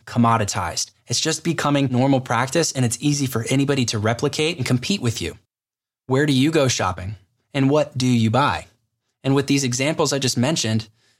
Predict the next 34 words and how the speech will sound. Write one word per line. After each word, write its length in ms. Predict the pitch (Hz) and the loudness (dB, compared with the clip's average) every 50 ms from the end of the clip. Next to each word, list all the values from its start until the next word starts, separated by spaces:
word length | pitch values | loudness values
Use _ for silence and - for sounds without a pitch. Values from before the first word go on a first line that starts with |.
| _ _ _ _ - - | _ _ _ _ -4 -4
typically, 380 | 185 190 185 143 - 120 117 | -2 -2 -2 0 0 0 0
the 140 | 113 113 117 | 2 2 0
answer 300 | 139 151 143 - 113 107 | 0 0 0 0 0 0
is 200 | 104 107 107 - - _ | 0 0 0 -2 -4 _
whatever's 400 | 98 104 120 120 110 110 107 - | -2 0 0 2 2 2 0 0
closest 600 | - - 139 156 - - 180 175 - - - - _ _ _ _ | 0 0 2 2 2 0 -2 -2 -4 -4 -6 -10 _ _ _ _
or 220 | - 131 143 156 151 | -2 0 0 2 2
cheapest, 520 | - 156 151 127 120 73 69 - - - | 0 -2 -2 -2 -2 -2 -2 -4 -4 -4
right? 300 | 113 104 113 139 139 - - _ _ _ _ _ _ _ _ _ _ _ _ _ _ _ _ _ _ | -2 -2 -2 -2 -4 -6 -12 _ _ _ _ _ _ _ _ _ _ _ _ _ _ _ _ _ _
So 140 | - - 123 | -4 0 2
let's 180 | 131 139 - - | 2 2 2 0
do 160 | 165 165 165 | 0 2 2
a 100 | 160 160 | 4 4
little 180 | 160 151 147 | 4 4 4
bit 140 | 143 143 131 | 4 2 2
of 80 | 123 113 | 2 2
a 60 | 113 | 0
comparison 640 | - - 110 101 - 123 123 123 117 113 - 101 101 | 0 -2 -2 -2 0 0 2 2 2 0 -2 -4 -6
here. 240 | 95 90 85 - - _ _ _ _ _ _ _ _ _ _ - | -8 -10 -12 -14 -18 _ _ _ _ _ _ _ _ _ _ -4
You've 140 | 127 127 127 | -2 -2 -2
got 180 | 123 107 95 | -4 -6 -8
Hershey's 500 | - - - 151 147 143 - 135 127 - | -8 -2 0 0 0 2 0 0 -2 -2
chocolate 480 | - - 131 113 110 - - - - - _ _ _ _ _ _ _ _ _ | -2 -2 -2 -2 -2 -4 -6 -8 -8 -12 _ _ _ _ _ _ _ _ _
versus 500 | - 117 113 - - 117 113 110 - - - - | -2 -2 0 0 0 -2 -2 -2 -4 -6 -4 -2
Mister 320 | 123 131 135 135 - 117 113 | 0 0 2 0 0 -2 -2
Beast 420 | 110 120 113 101 - - - - - | 0 0 0 0 -2 -4 -6 -8 -10
chocolate 400 | - - 117 101 98 - - 95 | -6 -2 -2 -2 -2 -2 -6 -4
bars. 400 | - 92 - 95 - - - - - _ _ _ _ _ _ _ _ _ _ _ _ _ _ _ _ _ | -4 -4 -4 -4 -4 -6 -6 -8 -10 _ _ _ _ _ _ _ _ _ _ _ _ _ _ _ _ _
You've 140 | - 123 120 | -6 -4 0
got 340 | - 135 123 120 120 - - _ _ _ _ _ | 2 2 2 2 0 -4 -8 _ _ _ _ _
A 160 | 139 147 151 | -4 -2 0
B 140 | 151 160 151 | 0 0 0
C 260 | - - - 156 147 | 0 0 0 2 4
News 520 | 143 131 135 139 120 98 80 78 - - | 4 4 4 4 2 0 0 -4 -6 -8